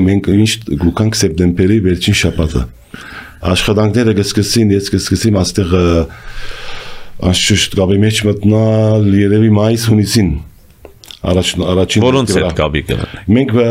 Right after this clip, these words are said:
Speaker 1: մոտ ենք աշխատին Քոաֆին հետ, Children's of Armenia Fund, որոնց օֆիսը ոս է, իրենց հիշեցի։ Երկու բժիշկուհիները կան, Լուսինե Սահակյանը և Անտոնյանը։ Իրենց հետ կգապնվենք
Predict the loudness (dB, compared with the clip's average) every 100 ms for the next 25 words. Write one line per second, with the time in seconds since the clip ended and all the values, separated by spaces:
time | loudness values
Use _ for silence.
0 | 4 2 2 2 0 0 0 0 0 0
1 | 2 0 0 -2 -10 -6 -2 0 0 0
2 | 0 2 2 2 2 0 -2 -2 -6 -4
3 | 0 0 0 -6 -8 -6 -2 0 2 2
4 | 2 0 0 0 -2 -2 -2 -2 0 0
5 | 2 0 0 -2 -2 -2 -4 -4 -12 -16
6 | -14 -12 -12 -12 -12 -14 -4 0 2 2
7 | 0 0 0 2 2 2 2 2 2 0
8 | 0 0 0 0 0 2 2 2 0 0
9 | 0 0 2 0 0 -4 -14 -16 -16 -16
10 | -18 -18 -20 -20 -18 -18 -18 -20 -16 -2
11 | 0 2 2 0 0 0 0 2 2 2
12 | 2 -2